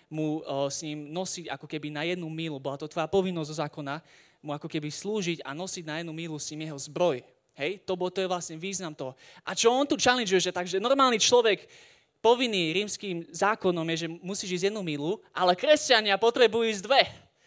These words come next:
Hej? Takže to je, to je obrovský challenge, lebo čo to znamená, že v tomto kontexte, biblickom kontexte, tento veršik znamená, že ma-, mali by sme ísť raz toľko, ako sa očakáva. To je ten štandard.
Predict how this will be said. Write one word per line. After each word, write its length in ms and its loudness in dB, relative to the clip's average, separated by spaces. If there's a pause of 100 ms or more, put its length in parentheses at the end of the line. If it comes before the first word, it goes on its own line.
(300)
Hej? 240 0 (320)
Takže 460 0
to 100 4
je, 160 4 (320)
to 140 -4
je 60 2 (120)
obrovský 400 8
challenge, 380 0
lebo 180 0
čo 140 -2
to 100 4
znamená, 400 0
že 80 -4
v 80 -14
tomto 320 0
kontexte, 560 -4
biblickom 560 0
kontexte, 480 -2
tento 240 -6
veršik 380 -6
znamená, 420 -4 (400)
že 460 2
ma-, 260 -4
mali 320 0
by 80 -2
sme 320 0
ísť 240 -2 (320)
raz 400 4
toľko, 380 8
ako 180 -2
sa 160 -4
očakáva. 600 -8 (1040)
To 80 8
je 160 8
ten 160 0
štandard. 640 -2